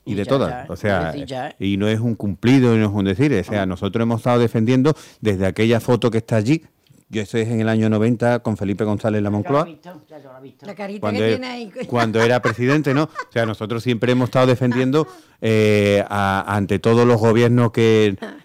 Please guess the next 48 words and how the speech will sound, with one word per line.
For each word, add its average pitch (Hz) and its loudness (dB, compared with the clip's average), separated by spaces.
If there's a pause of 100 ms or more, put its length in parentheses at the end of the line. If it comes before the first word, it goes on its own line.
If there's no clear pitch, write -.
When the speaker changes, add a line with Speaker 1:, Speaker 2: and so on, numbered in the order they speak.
(220)
Speaker 1:
eh, 107 -4
desde, 104 -2
desde 98 -2
el 101 2
año 110 2
ochenta 110 -2
y 104 -4
siete 113 -2
han 107 0
existido, 104 0
tanto 98 -2
a 90 0
nivel 90 0
autonómico 101 0
como 98 0
nacional, 101 -2 (240)
Speaker 2:
Pues 139 -16
sí. 113 -20
Speaker 1:
con 113 -2
otras 123 0
emisoras 117 2
también, 113 0 (460)
hemos 101 -4
estado 92 -2
reivindicando 104 0
el 98 -4
derecho 92 -2
a - 2
la 113 2
existencia 110 -2
de 113 0
este 107 -4
tipo 107 -2
de 110 2
radio, 127 0
que 127 -2
son 104 -2
radios 90 -2
participativas, 131 0 (320)
radios 101 -2
sin 101 0
ánimo 107 2
de 120 2
lucro, 143 0
que 104 -2
tienen 101 0
una 101 2
función 107 0